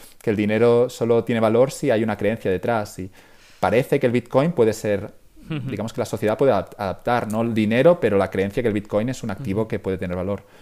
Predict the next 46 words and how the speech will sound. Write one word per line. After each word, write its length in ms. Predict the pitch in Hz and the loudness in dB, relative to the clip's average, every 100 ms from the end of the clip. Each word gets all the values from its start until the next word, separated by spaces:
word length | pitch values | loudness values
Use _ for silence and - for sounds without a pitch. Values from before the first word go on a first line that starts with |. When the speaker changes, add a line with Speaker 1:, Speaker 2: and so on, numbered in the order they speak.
| - - | -16 -4
Speaker 1:
Pero 160 | 87 | -2
el 60 | 87 | 0
Bitcoin 300 | 95 - 98 | -2 -2 -2
en 100 | 95 | -4
sí 260 | - 104 120 | -4 -4 -4
Speaker 2:
Sí, 140 | - | -6
sí. 60 | 120 | -8
Speaker 1:
son 120 | 107 | -6
unos 180 | 95 - | -6 -4
códigos 520 | 98 107 135 151 - | -2 0 0 -2 -6
y 180 | 90 - - - | -12 -14 -20 -12
digamos 280 | 90 80 110 | -6 -6 -4
que 80 | 131 | -2
no 80 | 90 | 0
valen 220 | 82 85 | -2 -2
nada, 200 | 117 90 | -4 -4
¿no? 260 | 90 165 110 | -6 -10 -8
No 100 | 101 | -2
tienen 160 | 117 | 0
valor 200 | 113 101 | 2 2
Speaker 2:
Ujú. 80 | 98 | 0
Speaker 1:
intrínseco. 580 | 92 123 123 117 85 - _ - - - - - - - _ _ _ - | -2 -4 -6 -10 -12 -16 _ -20 -20 -20 -20 -20 -20 -20 _ _ _ -14
Speaker 2:
Sí, 200 | - 160 | -8 -2
sí, 140 | 175 | 0
o 40 | 117 | 0
sea, 180 | 120 | -2
yo 120 | 123 131 | -4 -6
como 180 | 143 | -6
lo 120 | 143 139 | -4 -2
veo 100 | 147 | -4
es 100 | - | -6
que 280 | 139 - - - | -6 -6 -12 -14
tiene 300 | - 147 143 | -6 -4 -4
todas 240 | - 160 147 | -2 0 0
las 120 | 139 | 0
propa-, 360 | 151 139 143 - | -4 -4 -6 -6
las 460 | 139 131 127 - | -2 0 0 -4
propiedades 640 | - 143 139 139 160 127 - | -4 -2 2 4 6 4 -2
para 180 | 110 | -8
ser 160 | - 127 | -6 -6
un 140 | 139 | -6
buen 240 | 139 143 135 | -6 -4 -4
dinero, 320 | 135 165 208 | -4 -4 -2
pero 100 | 139 | -2
al 80 | 127 | -2
final 320 | 123 127 - | -2 -6 -6